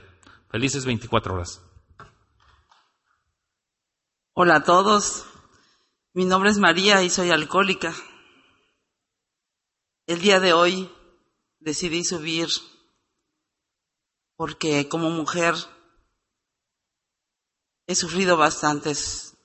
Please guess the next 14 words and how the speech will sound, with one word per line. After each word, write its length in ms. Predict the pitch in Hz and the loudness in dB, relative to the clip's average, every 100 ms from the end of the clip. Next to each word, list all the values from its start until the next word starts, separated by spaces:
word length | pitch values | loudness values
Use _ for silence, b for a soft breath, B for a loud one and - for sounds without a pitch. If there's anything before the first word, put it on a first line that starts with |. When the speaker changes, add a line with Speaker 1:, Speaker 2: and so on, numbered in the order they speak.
| _ _ _ _ _ _ _ _ _ _ _ _ _ _ _ | _ _ _ _ _ _ _ _ _ _ _ _ _ _ _
Speaker 2:
situaciones 840 | 170 165 156 180 160 160 - - | -6 -2 0 0 0 -2 -6 -4
dentro, 600 | 151 180 180 170 165 151 - - | 0 2 2 -2 -4 -4 -6 -16
fuera 400 | - 165 165 160 | -2 2 4 4
de 80 | 147 | 4
Alcohólicos 580 | 139 - 160 151 156 - | 0 -2 -6 -4 -6 -6
Anónimos. 1040 | 139 143 151 156 151 147 - - - _ b b b b b | -4 -4 -4 -4 -6 -4 -4 -4 -12 _ b b b b b
Sé 300 | - 180 180 | 0 2 4
que 120 | 180 | 2
somos 340 | - 175 170 | 2 2 0
pocas 340 | - 170 165 160 | 0 0 0 0
mujeres 400 | 147 170 165 160 | -2 -2 -2 -2
en 100 | 156 | -2
el 120 | 147 | -4
programa. 1000 | 147 147 147 156 151 151 147 - - _ | -2 -2 2 2 4 2 0 -8 -20 _